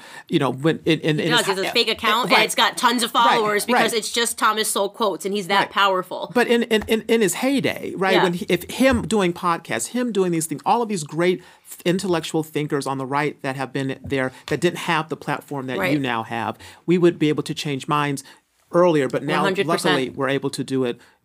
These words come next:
Speaker 1: in this capacity.
Speaker 2: Right, and I always say, like, I'm so grateful to them because I, I'm just able to springboard. They, I mean, they laid the groundwork,
Speaker 1: Sure.
Speaker 2: right? So it's easy for me now when I needed to learn really fast how wrong I was, <laughs> right? How, I'm really, really wrong. How do I fix it?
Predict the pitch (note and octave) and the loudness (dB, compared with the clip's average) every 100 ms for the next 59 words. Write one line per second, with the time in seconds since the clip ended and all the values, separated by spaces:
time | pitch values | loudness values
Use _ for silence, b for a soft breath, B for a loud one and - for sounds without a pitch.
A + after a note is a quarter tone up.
0 | C3 B2 A#2+ - - - - B2 B2 - | -8 -4 -6 -8 -16 -14 -6 -6 -6 -10
1 | - F3+ F3+ F3+ F3+ F#3 F3+ - F3 E3+ | -8 -4 -2 0 0 0 -2 -2 -4 -2
2 | E3+ E3+ G3 F#3+ G3 G3 F#3 E3+ E3+ E3 | -2 0 -2 0 -2 -2 -6 -4 -6 -6
3 | E3+ F3 F3+ E3+ F3+ G3+ F#3+ F#3 E3+ D#3+ | -6 -2 -2 0 -2 0 -4 -4 -4 -4
4 | D#3+ - - F#3+ G3 E3+ D#3 D#3 D#3+ - | -8 -8 -2 -2 0 -2 -4 -6 -8 -6
5 | E3+ F3 F#3+ G3+ G3 - D#3+ E3+ F#3 F3+ | -4 0 0 -2 -4 -4 -2 2 2 0
6 | D3 C3 E3+ D3 A#2+ F3 - G#3 G3 - | -6 -6 -2 0 0 -4 -2 -2 -4 -4
7 | F3 F#3+ E3+ D#3+ D#3+ E3 F3+ F#3 F3+ F3 | -4 -2 0 -2 0 0 0 -2 -4 -6
8 | D#3+ E3+ E3 F3+ F3+ E3+ G3 D#3+ D#3 - | -4 -4 0 0 0 0 0 0 -2 0
9 | F#3 E3 F#3+ F3 D3+ C#3+ - - F#3+ - | 2 4 2 2 -4 -4 -6 -6 -6 -6
10 | - C#4 C#4 C#4 C#4 B3+ B3 B3 B3 B4+ | -2 -2 0 -2 0 2 4 2 -2 -2
11 | G#4+ D4+ F#4+ F4 F4+ E4+ E4+ D4 D#4 C4+ | 2 4 4 2 2 0 0 2 2 2
12 | C4+ C4+ C#4 C#4 D4 D4 A#3+ A3 | 0 2 0 0 -2 -2 -2 -2